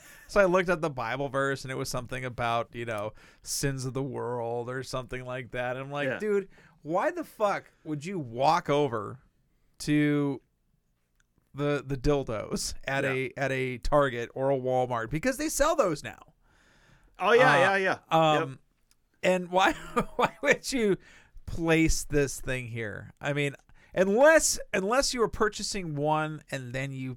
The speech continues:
Speaker 1: put the Bible verse down.
Speaker 2: Have you
Speaker 1: Go fuck
Speaker 2: <laughs> have you
Speaker 1: yourselves.
Speaker 2: watched any of the new season of The Righteous Gemstones?
Speaker 1: No, don't discuss it because I am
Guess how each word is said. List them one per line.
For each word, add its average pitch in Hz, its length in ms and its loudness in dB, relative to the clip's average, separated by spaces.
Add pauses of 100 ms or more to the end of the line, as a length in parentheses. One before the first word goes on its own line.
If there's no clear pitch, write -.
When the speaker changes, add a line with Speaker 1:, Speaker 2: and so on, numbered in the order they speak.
Speaker 1:
put 139 200 -2
the - 60 -12
Bible 120 380 -6
verse 120 280 -12
down. 117 460 -10
Speaker 2:
Have 160 140 -6
you 220 100 -12 (280)
Speaker 1:
Go - 140 -2
fuck 160 100 -8
Speaker 2:
<laughs> - 0 - (180)
have - 20 -16
you 110 40 -8
Speaker 1:
yourselves. 165 440 -4
Speaker 2:
watched 214 420 2
any 160 220 -4
of 156 120 -6
the 143 400 2
new 135 200 -4
season 131 400 -8
of 120 120 -6
The 104 120 -10
Righteous 92 520 -10
Gemstones? 104 840 -16
Speaker 1:
No, 190 340 2
don't 180 280 0
discuss 190 480 0
it 233 100 -6
because 156 440 2
I 135 180 -2
am 120 200 -6